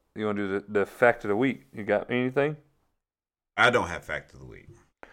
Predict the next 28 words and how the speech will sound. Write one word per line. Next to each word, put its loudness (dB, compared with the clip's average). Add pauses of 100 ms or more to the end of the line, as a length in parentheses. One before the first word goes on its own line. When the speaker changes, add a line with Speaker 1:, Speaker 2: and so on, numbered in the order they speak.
(300)
Speaker 1:
You're 4
really 6
starting 4
to 0
let 0
me -8
down 0
here. -8 (880)
Speaker 2:
<laughs> -12
I -8
have -2
more 0
shout 2
outs -2
than -12
facts. -10
Speaker 1:
You, -4
you, -6 (180)
I 6
noticed 4
you're -2
really 4
starting 2
to 2
let 4
me -4
down 0
here. -12